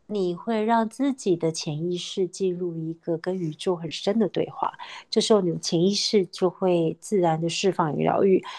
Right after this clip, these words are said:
你的身心就需要很大的放松。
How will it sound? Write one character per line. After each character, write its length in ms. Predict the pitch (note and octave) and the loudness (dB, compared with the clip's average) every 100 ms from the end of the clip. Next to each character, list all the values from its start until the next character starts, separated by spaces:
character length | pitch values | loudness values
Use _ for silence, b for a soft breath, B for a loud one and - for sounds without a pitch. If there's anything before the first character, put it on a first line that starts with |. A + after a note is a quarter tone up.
| B _ | B _
你 140 | F#3 | 0
的 100 | E3+ | 0
身 260 | E3+ C4+ C#4+ | 0 2 2
心 220 | C#4 C#4+ | 2 2
就 140 | C4+ | 2
需 260 | B3+ - B3+ | 0 0 4
要 340 | C4 B3 A3+ | 10 10 10
很 380 | G3+ - F3 D#3 - E3+ | 6 -2 -4 -4 -10 4
大 320 | D4 D#4+ G#3+ - | 4 6 4 2
的 280 | F3+ F3 E3 | -4 -2 -2
放 240 | D#3 F#3+ D#3+ | -4 -6 -6
松。 460 | - - E3 E3+ | -6 0 0 -2